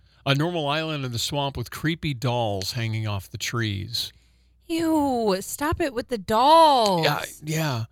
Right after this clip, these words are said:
Speaker 1: Uh, there's an intersection somewhere in Asia where if you take a step in one direction, the camera goes black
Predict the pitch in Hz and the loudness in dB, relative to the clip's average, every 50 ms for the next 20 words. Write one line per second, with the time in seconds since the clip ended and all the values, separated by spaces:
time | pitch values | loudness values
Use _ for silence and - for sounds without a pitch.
0 | _ _ _ _ _ 147 147 151 151 151 156 156 113 151 151 175 202 208 202 - | _ _ _ _ _ 0 0 2 0 0 0 -2 0 -2 -2 -4 -2 -2 -2 -2
1 | - 196 180 170 - - 175 170 165 156 _ - - 190 185 190 170 160 - - | 0 -2 -2 -2 -2 -4 -6 -6 -8 -10 _ -6 -6 -4 -2 -2 -4 -4 -4 -4
2 | 160 175 160 127 143 135 131 127 123 120 135 139 127 - 143 120 - 160 151 147 | -4 -4 -2 -2 -2 -2 -2 -2 -4 -4 -4 -4 -4 -4 -6 -6 -6 -6 -4 -2
3 | 131 - - 165 156 - 147 131 127 135 156 165 143 143 143 139 131 - - 139 | -4 -2 -2 -2 -4 -2 -4 -6 -6 -6 -6 -6 -4 -2 -2 -2 -2 -2 -6 -6
4 | 123 120 - - 151 143 143 139 131 117 127 123 120 107 107 104 113 113 120 127 | -6 -8 -6 -4 -4 -4 -2 -4 -4 -4 -2 -2 -2 -2 -2 -2 0 0 2 0
5 | 139 151 - - - | -2 -4 -6 -10 -20